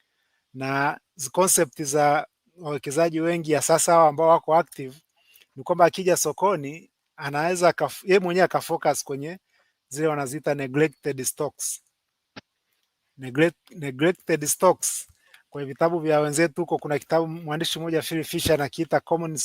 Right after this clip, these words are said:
eh, Common Stock and Un-, Common Profit and Uncommon, eh? Common Stock and Uncommon Profits. Kimeandikwa na Phil Fisher. Ni kati ya vitabu viwili ambavyo Warren Buffett alikuwa anasema anavisoma. Hicho cha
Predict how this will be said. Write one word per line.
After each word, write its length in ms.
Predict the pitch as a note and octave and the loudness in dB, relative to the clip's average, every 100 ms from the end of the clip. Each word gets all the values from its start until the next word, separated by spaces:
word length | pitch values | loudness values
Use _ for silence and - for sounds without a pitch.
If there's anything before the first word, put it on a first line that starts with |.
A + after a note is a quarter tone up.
| E3+ | -6
eh, 200 | D3 C#3 - | -6 -8 -4
Common 600 | F3+ F#3 F#3 F3+ F3 D#3+ | -2 -2 -4 -4 -6 -6
Stock 420 | - - F3+ F3 | -6 -4 -4 -4
and 160 | D#3+ | -4
Un-, 220 | D3 C#3+ - - _ _ _ _ _ | -4 -6 -14 -20 _ _ _ _ _
Common 440 | F3+ G3+ G#3 A3 _ _ | -4 -2 -2 -4 _ _
Profit 440 | - - G#3+ - | 0 0 -2 -8
and 140 | E3+ D#3 | -4 -4
Uncommon, 540 | D#3 - F3+ F3 E3 D#3+ _ _ _ | -6 -4 -4 -4 -8 -12 _ _ _
eh? 140 | D#3+ B3+ _ _ _ _ _ _ _ _ _ _ _ - | -10 -10 _ _ _ _ _ _ _ _ _ _ _ 0
Common 300 | F#3+ G#3 G3+ | 4 4 4
Stock 420 | - G#3+ G#3 - - | 4 2 2 -4 -10
and 180 | E3 D3 | -8 -4
Uncommon 600 | E3 D3 - F#3 F3 D#3+ | -4 -4 2 2 4 -2
Profits. 640 | - D#3+ C#3 B2 - - - _ | 0 0 0 -8 -8 -8 -10 _
Kimeandikwa 580 | C3+ C#3+ D3+ E3 E3 D3+ | -8 -4 -2 2 4 4
na 480 | D3 C#3+ C#3 C3+ - _ _ - | 4 2 0 -4 -10 _ _ -8
Phil 280 | F#3 E3+ | 0 0
Fisher. 400 | D3+ E3+ - A#2+ - _ _ _ _ C#3 | 0 -2 -2 -4 -10 _ _ _ _ -2
Ni 80 | |
kati 240 | D#3+ G3 G3 | 6 8 6
ya 60 | |
vitabu 300 | E3 - F#3+ D#3+ | 4 6 4 4
viwili 220 | F3 F3 | 4 6
ambavyo 300 | D#3+ E3 D#3+ | 6 2 6
Warren 260 | E3+ D#3+ D3 | 6 6 4
Buffett 360 | D#3 C#3 C#3 | 2 2 -4
alikuwa 240 | C3+ C#3 D3 | -4 0 0
anasema 300 | C3+ D3 C#3 | 0 -4 -4
anavisoma. 500 | B2+ A#2 D3+ B2+ C#3+ | -4 -4 -4 -4 -6
Hicho 180 | D3+ | -8
cha 400 | C#3 C#3+ B2+ C3 | -4 -2 0 -2